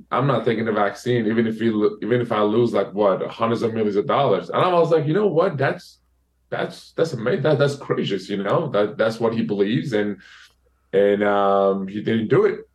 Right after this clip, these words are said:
And he literally missed so many games because of that. But then, you know, you are signing a, literally a, a shoe contract with a company. It's literally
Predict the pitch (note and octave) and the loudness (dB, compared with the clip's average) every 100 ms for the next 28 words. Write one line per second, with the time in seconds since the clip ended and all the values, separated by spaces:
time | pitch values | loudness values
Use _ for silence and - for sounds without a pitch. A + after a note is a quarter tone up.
0 | _ _ _ - G2+ G2+ A2 A2+ G#2+ C3+ | _ _ _ -2 0 0 0 0 2 2
1 | C#3 A#2+ - G#2+ G2 G#2 A#2+ - - - | 2 0 -2 -6 -4 -2 -4 -6 -10 -4
2 | A2+ C3+ A2+ G#2+ C3+ B2+ G#2 E3+ F3+ C3 | 0 0 0 0 0 0 -2 -2 0 0
3 | E2+ - - _ _ _ _ - - C3 | -4 -8 -14 _ _ _ _ -2 -2 2
4 | F3+ G3+ F3+ C3 - _ _ _ - C#3+ | 2 4 2 0 -4 _ _ _ -10 -2
5 | D3 A#2 B2 B2 A2+ B2+ B2+ A#2+ A#2+ A#2+ | 2 4 6 4 4 2 2 4 6 6
6 | A#2 A2+ G2+ - _ - - - C3+ E3 | 4 2 -2 -6 _ -20 -10 -4 -2 0
7 | D#3 C3+ - - A#2 A2 B2 E3+ C#3 A2+ | 0 -2 -4 0 2 2 2 2 2 4
8 | G#2 G2 - _ _ _ _ _ _ A2 | 4 2 -2 _ _ _ _ _ _ -12
9 | - C#3+ B2 C3+ D3+ D#3+ C3 A#2+ A2 G#2 | -6 -4 -4 0 0 0 0 0 0 -4
10 | - _ _ _ _ _ _ G#2+ A2 A#2 | -10 _ _ _ _ _ _ -4 0 2
11 | A#2+ A2 G#2+ G#2 - _ _ _ - E3+ | 2 2 2 0 -6 _ _ _ -6 -4
12 | B3 D3+ A#2+ G2+ F#2 - - _ _ _ | -2 -2 0 -2 -4 -8 -16 _ _ _
13 | _ _ - C3+ C3 A2+ C3 F3+ D#3 B2 | _ _ -2 0 0 0 2 4 4 4
14 | A#2 A2 - | 2 0 -6